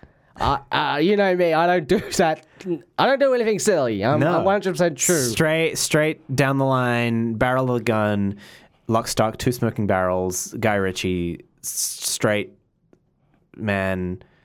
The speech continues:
Speaker 1: Yeah.
Speaker 2: Straight to hell, Alex Cox.
Speaker 1: Yeah. Who?
Speaker 2: <laughs> Never mind. Uh,
Speaker 1: You out-referenced me, Ben.
Speaker 2: I'm
Speaker 1: Are we
Speaker 2: sorry.
Speaker 1: sure we're not the same person?
Speaker 2: Oh, apparently we're sure, because I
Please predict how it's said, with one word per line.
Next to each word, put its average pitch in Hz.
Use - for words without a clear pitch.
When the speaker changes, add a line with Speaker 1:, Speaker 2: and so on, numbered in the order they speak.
Speaker 1:
Yeah. 117
Speaker 2:
Straight -
to 95
hell, 87
Alex 85
Cox. -
Speaker 1:
Yeah. 95
Who? 320
Speaker 2:
<laughs> -
Never 190
mind. 139
Uh, 120
Speaker 1:
You 220
out-referenced 254
me, 202
Ben. 175
Speaker 2:
I'm 139
Speaker 1:
Are 214
we 240
Speaker 2:
sorry. 214
Speaker 1:
sure 294
we're 277
not 277
the 247
same 254
person? 254
Speaker 2:
Oh, 143
apparently 165
we're 156
sure, 101
because 110
I 117